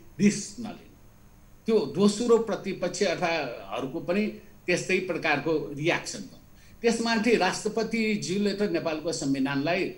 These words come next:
अ, घोर उल्लङ्घन गरिदियो। What? अब यी सबै यो राजनीतिक संस्था, राजनीतिक दल, राजनीतिक नेताहरूले चाहिँ,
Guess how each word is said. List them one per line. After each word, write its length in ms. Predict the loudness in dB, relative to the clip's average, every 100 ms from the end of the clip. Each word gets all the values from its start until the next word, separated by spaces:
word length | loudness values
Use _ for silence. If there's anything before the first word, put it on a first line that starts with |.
| -16 -20 -12
अ, 440 | -8 -8 -8 -10 -12 -18 -20 -20 -20 -8
घोर 240 | 4 6
उल्लङ्घन 560 | 6 2 0 0 -2 -4
गरिदियो। 300 | -6 -10 -16 -20 -20 -20 -20 -20 -20 -20 -20 -20 -20 -20 -6
What? 80 | 2
अब 60 | 4
यी 120 | 4
सबै 520 | 4 -2 0 2 4
यो 400 | 4 6 6 6
राजनीतिक 680 | 4 4 4 2 0 -4 -6 -20 -20
संस्था, 760 | -14 -6 -6 -4 -2 2 4 4
राजनीतिक 640 | 2 0 0 0 -2 -2
दल, 400 | 2 4 4 2 -2
राजनीतिक 480 | -2 0 -2 -2
नेताहरूले 800 | 0 0 0 0 0 -2 -2 -4
चाहिँ, 280 | -4 -6 -8